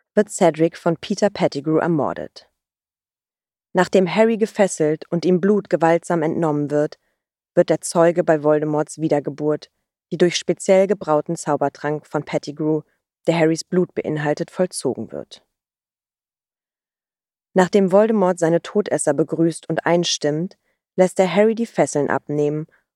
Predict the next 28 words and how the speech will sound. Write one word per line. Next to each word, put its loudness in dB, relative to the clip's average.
und 2
fordert -2
ihn -6
zu -4
einem 0
Duell, 0
wo 2
Harry 4
extrem -2
gefoltert 0
und -4
gedemütigt -4
wird. -14
Harry 4
spricht -4
unerfahren 0
einen -2
Entwaffnungszauber -2
aus, -2
der 6
auf -2
Voldemorts 0
Todesfluch -6
trifft, -8
wodurch 2
es -8
zu 0
einem 2